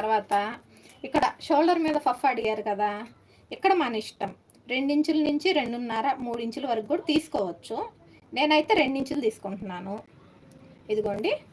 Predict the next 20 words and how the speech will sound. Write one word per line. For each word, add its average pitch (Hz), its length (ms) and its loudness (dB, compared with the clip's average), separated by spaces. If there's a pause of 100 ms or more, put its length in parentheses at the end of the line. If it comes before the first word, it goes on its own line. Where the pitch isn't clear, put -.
(500)
ఇక్కడ - 220 4 (100)
నుంచి 247 240 0 (120)
రెండు 294 220 6
ఇంచులు 370 240 6 (420)
పైకి 330 260 6
మార్కింగ్ 208 380 0
చేశాను. 180 340 -4 (800)
మళ్ళీ 403 180 8 (100)
ఇక్కడ 392 240 4 (120)
నుంచి 392 260 2 (440)
అడ్డంలా 370 340 6 (100)
రెండు 330 220 8
ఇంచులు 302 260 2 (2250)
మార్క్ 320 320 4
చేసి 381 300 6 (240)
ఫస్ట్ - 280 2 (200)
ఇది 262 140 -2 (1080)
బాక్స్, 262 320 4 (500)
బాక్స్ 254 340 2
లాగా 294 280 6